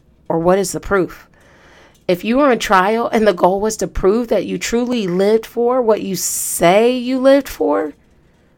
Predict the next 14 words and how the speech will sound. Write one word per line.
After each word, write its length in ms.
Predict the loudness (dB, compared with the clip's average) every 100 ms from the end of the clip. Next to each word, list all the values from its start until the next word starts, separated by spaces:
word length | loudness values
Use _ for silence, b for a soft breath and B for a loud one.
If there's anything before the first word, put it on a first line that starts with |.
| _ _ _
whoever 440 | -4 2 4 4 4
was 200 | 2 2
making 260 | -2 0
the 140 | -4 0
argument 600 | 2 2 0 0 -2 -4 _ _ -4
would 160 | -2
look 220 | 2 0
at 200 | 0 -6
three 240 | -6 -2 0
areas: 600 | 0 -2 -6 -14 -16 -20 _ _ _ _ _ _ _ _
physical 440 | -6 -4 -4 -2 0
evidence, 640 | 0 0 -4 -8 -16 -20 _ _ _ -2
documented 560 | 0 0 0 0 0 0
evidence, 540 | -2 -2 -4 -6 -20